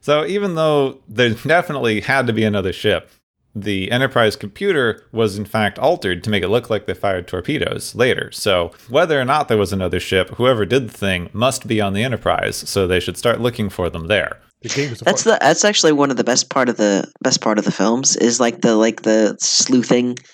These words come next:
Speaker 3: and it's, it's mostly done in montage, but I do, I did like that part.
Speaker 1: It is. I mean, the way that Spock's just like, "I'm solving a mystery here, pay attention."
Speaker 2: Yes.
Speaker 1: It's just
Speaker 2: Yeah.
Speaker 1: very good.
Speaker 2: Now, all you humans are just worrying, and,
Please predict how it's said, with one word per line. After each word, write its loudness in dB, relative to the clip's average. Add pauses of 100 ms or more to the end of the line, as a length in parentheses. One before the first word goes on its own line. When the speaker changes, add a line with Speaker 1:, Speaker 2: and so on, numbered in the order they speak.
Speaker 3:
and 0
it's, 4
it's 2 (180)
mostly 2
done 4
in 0
montage, 0
but 0
I 0
do, 0
I 2
did 0
like 0
that -4
part. 0
Speaker 1:
It 0
is. -6
I 0
mean, -2
the 2
way 0
that -2
Spock's -2
just -2
like, 2 (100)
"I'm -2
solving 0
a -4
mystery -2
here, 0
pay 2
attention." -2
Speaker 2:
Yes. -12
Speaker 1:
It's -10
just -12 (600)
Speaker 2:
Yeah. -14 (180)
Speaker 1:
very 2
good. 0
Speaker 2:
Now, -2
all 2
you -4
humans 2
are 0
just -6
worrying, 0
and, 0